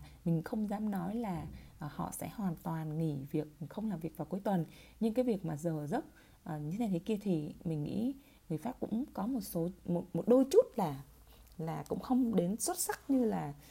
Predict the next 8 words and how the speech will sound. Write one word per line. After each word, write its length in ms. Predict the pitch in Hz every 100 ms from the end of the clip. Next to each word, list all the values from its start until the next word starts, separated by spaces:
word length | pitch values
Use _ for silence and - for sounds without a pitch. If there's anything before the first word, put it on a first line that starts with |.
| - - -
Justin 340 | 269 269 247 226
nói 340 | 180 180 254 - - - - -
theo 180 | 233 226
cái 120 | 226
cảm 180 | 247 160
nhận 160 | 151 -
của 100 | 160
mình. 200 | 160